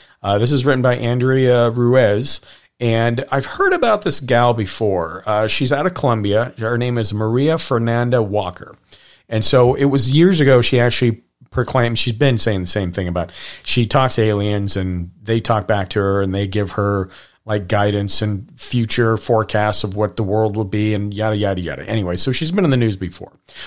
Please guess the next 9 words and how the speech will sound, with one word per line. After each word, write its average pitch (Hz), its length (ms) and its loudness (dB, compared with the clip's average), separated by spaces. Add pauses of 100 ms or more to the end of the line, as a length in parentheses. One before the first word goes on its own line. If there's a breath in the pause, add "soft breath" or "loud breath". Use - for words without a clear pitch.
(140)
But 131 140 2
now 147 540 0
she's 123 200 0
causing 127 580 2
controversy 104 680 -2
yet 87 400 -8
again. 104 320 -2 (480 loud breath)
So, 123 640 2
uh, 110 640 2